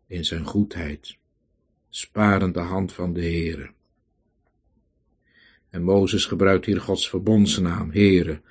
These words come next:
om aan te geven waar in feite de grond lag van Lots redding. Die lag in Gods eenzijdige verbondstrouw,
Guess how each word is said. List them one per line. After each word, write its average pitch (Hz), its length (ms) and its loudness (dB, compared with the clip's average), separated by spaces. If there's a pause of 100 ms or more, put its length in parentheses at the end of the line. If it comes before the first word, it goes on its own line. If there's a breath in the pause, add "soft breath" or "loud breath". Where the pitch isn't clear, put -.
(220 soft breath)
om 90 160 -6
aan 113 200 8
te 110 140 2
geven 104 360 6
waar 90 160 2
in 90 120 0
feite 117 420 4
de 95 120 2
grond 127 400 0
lag 127 280 4
van 90 200 -6
Lots 117 320 2
redding. 80 460 -2 (1500)
Die 104 160 -2
lag 104 200 2
in - 100 -4
Gods 95 320 0
eenzijdige 110 760 4
verbondstrouw, 95 1000 -2